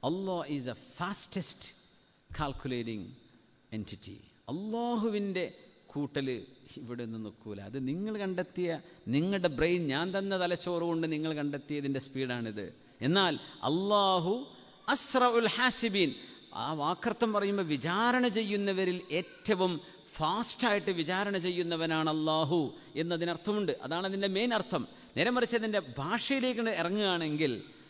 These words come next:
ഹാസിബ് എന്ന് പറഞ്ഞാൽ കമ്പ്യൂട്ടറാണ്. കമ്പ്യൂട്ടറിന് ഹാസൂബ് എന്ന് പറയും. അറബ് ഭാഷയ്ക്ക് അങ്ങനെ പ്രത്യേകത ഉണ്ട്. ഒരുവിധം ഇംഗ്ലീഷ് പറയുന്നതിനൊക്കെ അറബിയുടെ ഒറിജിനൽ വാക്കുകളുണ്ട്.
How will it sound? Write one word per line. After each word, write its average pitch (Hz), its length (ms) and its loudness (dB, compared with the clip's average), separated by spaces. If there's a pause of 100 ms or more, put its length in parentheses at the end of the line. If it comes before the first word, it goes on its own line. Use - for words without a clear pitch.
(220)
ഹാസിബ് 196 580 2 (300)
എന്ന് 180 160 -2
പറഞ്ഞാൽ 175 280 -2
കമ്പ്യൂട്ടറാണ്. 165 500 -2 (680)
കമ്പ്യൂട്ടറിന് 185 500 0
ഹാസൂബ് 180 580 0
എന്ന് 165 140 0
പറയും. 107 260 -4 (1600)
അറബ് 151 260 -4
ഭാഷയ്ക്ക് 156 320 -6
അങ്ങനെ 165 160 -4
പ്രത്യേകത 147 320 -2
ഉണ്ട്. 113 140 -6 (220)
ഒരുവിധം 156 460 -2 (360)
ഇംഗ്ലീഷ് 156 320 -2
പറയുന്നതിനൊക്കെ 151 580 -4
അറബിയുടെ 147 380 -4
ഒറിജിനൽ 143 420 -4
വാക്കുകളുണ്ട്. 123 560 -4